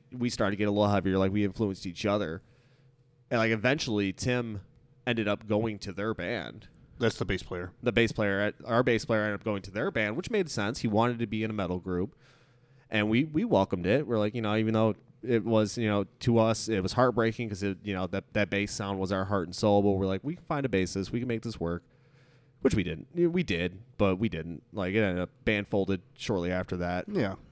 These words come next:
Speaker 1: But it was always, it, it made it really fun, though, to have him in their band then. 'Cause then when we would play together, we'd be able to bring him on stage and kinda have crossover jams and stuff like that,
Speaker 2: Yeah.
Speaker 1: which made it even more fun.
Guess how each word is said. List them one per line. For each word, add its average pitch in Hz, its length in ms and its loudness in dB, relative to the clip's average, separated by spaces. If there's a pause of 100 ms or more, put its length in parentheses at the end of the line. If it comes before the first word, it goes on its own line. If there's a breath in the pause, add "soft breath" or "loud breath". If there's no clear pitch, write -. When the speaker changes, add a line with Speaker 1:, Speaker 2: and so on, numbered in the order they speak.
(120)
Speaker 1:
But 123 100 6
it 131 40 8
was 131 120 6
always, 143 220 8
it, 139 300 -2
it 151 100 2
made 151 160 4
it 135 40 0
really 120 240 4
fun, 110 320 -2
though, 101 160 0
to 95 120 -2
have 101 280 -4
him 107 280 0
in 98 220 -4
their 98 180 0
band 113 320 0
then. 147 260 0 (800 soft breath)
'Cause 120 100 0
then 120 140 8
when 113 160 6
we 113 160 8
would 101 120 4
play 117 160 6
together, 104 380 4
we'd 104 160 4
be 104 60 4
able 101 140 2
to 101 40 0
bring 101 220 -4
him 101 140 -6
on 98 160 -2
stage 95 340 0
and 92 100 -12
kinda 95 160 -4
have 92 160 -6
crossover 98 580 -2
jams 92 360 -4
and 101 100 -8
stuff 107 240 -4
like 104 180 -2
that, 104 240 0
Speaker 2:
Yeah. 110 120 4
Speaker 1:
which 90 140 -6
made 98 180 -2
it 95 40 -4
even 92 160 -8
more 92 180 -6
fun. 95 340 -6